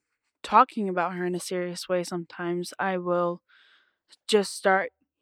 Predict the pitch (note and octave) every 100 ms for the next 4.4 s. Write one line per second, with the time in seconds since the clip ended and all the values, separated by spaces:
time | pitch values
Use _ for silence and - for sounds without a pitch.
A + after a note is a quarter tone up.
0 | _ _ - G#3 A3 A3 G3+ F#3+ G3 F#3
1 | - G3 E3+ E3+ F#3 - F3 D#3+ - -
2 | - - F3 E3+ F3 F3 - F#3+ E3 F#3+
3 | G3 F3+ - _ _ - - - _ -
4 | A3 A3 A3